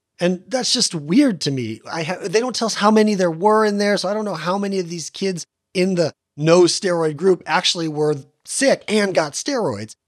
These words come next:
which makes understanding this treatment effect size basically impossible. The only thing I can really take out of this paper is that there's a wide range of behaviors with respect to steroid use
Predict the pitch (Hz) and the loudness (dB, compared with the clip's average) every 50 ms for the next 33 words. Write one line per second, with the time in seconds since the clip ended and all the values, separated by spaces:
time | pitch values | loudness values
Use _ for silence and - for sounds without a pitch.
0 | _ _ _ - 214 185 - 202 214 220 220 - - - - - - 196 190 190 | _ _ _ -6 -4 -2 0 0 2 2 0 0 -2 -6 -6 -4 -2 -2 -2 -2
1 | 175 - - 214 196 190 190 190 170 165 - - - - 196 185 180 175 156 - | -4 -4 -4 -4 -4 -2 -2 -2 -2 -2 -4 -4 -4 -6 -6 -4 -4 -4 -4 -2
2 | 165 151 - - - 165 147 143 139 - - - - - - 170 196 180 - - | -4 -4 -4 -2 -2 0 0 0 0 -2 -4 -6 -4 0 2 2 2 2 2 0
3 | - - - - 110 113 117 110 - _ _ _ - 135 135 135 131 - - 147 | -2 -4 -6 -8 -8 -8 -8 -10 -12 _ _ _ -12 -10 -10 -10 -10 -8 -6 -4
4 | 147 - - - 107 110 78 _ _ _ _ _ _ _ _ _ _ _ _ _ | -4 -4 -6 -8 -10 -12 -18 _ _ _ _ _ _ _ _ _ _ _ _ _
5 | _ _ _ _ _ _ - 202 202 - - 220 269 311 330 302 - - 233 214 | _ _ _ _ _ _ -8 -8 -4 0 2 4 6 8 6 6 4 4 2 2
6 | 202 185 - - 165 160 151 160 165 170 175 160 - - 156 160 156 - - 110 | 2 2 0 0 -2 0 0 0 0 0 0 -2 -2 0 -2 -2 -2 -4 -6 -6
7 | 131 139 151 170 165 165 180 156 - - 175 180 175 - 202 202 185 - _ _ | -4 -4 -4 -4 -4 -4 -6 -6 -4 -2 -2 -2 -2 0 0 0 -2 -2 _ _
8 | _ - 156 147 135 147 143 160 156 135 147 143 135 131 131 131 147 156 165 170 | _ -6 -4 -4 -4 -4 -2 0 0 2 0 0 -2 -2 -4 0 2 4 4 4
9 | 185 185 165 170 165 165 165 151 135 143 135 147 139 120 123 139 147 139 147 160 | 2 2 2 0 2 2 2 0 0 -4 -4 -4 -4 -2 -2 -2 -2 0 0 -2
10 | 165 139 131 123 - 120 123 - - - - 139 - - 123 - - - - 135 | -2 -2 -4 -8 -10 -8 -6 -6 -6 -6 -6 -8 -8 -6 -8 -8 -6 -4 -4 -4
11 | 135 143 151 160 151 151 165 180 175 151 - | -2 0 -2 -2 -2 0 -2 -2 -2 -2 -4